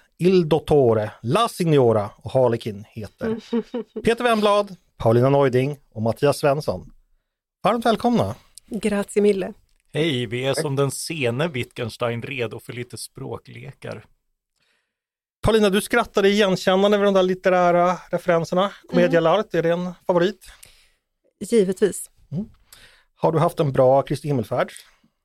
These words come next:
Speaker 2: Mycket, det var väldigt soligt och trevligt tyckte jag.
Speaker 1: Mm. Du tillhör väl inte de som säger Kristi flygare, hoppas jag?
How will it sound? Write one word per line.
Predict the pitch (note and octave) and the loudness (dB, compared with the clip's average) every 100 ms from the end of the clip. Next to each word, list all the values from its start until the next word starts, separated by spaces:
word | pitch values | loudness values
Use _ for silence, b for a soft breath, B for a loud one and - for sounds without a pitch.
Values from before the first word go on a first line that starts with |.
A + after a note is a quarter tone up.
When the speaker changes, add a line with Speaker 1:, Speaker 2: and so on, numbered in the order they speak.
| _ _ | _ _
Speaker 2:
Mycket, | A#3+ C#4+ - - B3+ | -4 -4 -8 -4 -4
det | |
var | A3+ B3 | -2 -4
väldigt | B3+ B3 | -4 -8
soligt | - C4+ A3 G#3+ - | -6 -6 -4 -6 -8
och | G#3+ | -8
trevligt | A3+ G#3+ A3 | -4 -4 -6
tyckte | - G3 | -8 -8
jag. | G3 F#3+ _ | -8 -8 _
Speaker 1:
Mm. | C#3+ F3 - b b b b b b _ _ | -10 -10 -12 b b b b b b _ _
Du | - F3+ | -2 0
tillhör | A#3+ G#3 | 2 2
väl | G3+ | 2
inte | G3 D#3+ | 2 2
de | D#3 | 2
som | D3 | 2
säger | C#3+ C3+ | 0 0
Kristi | - C#3+ - C3+ | -2 -6 -6 -6
flygare, | E3 C3+ C#3+ F#3+ | -4 -2 0 -2
hoppas | - | -2
jag? | G2+ | -14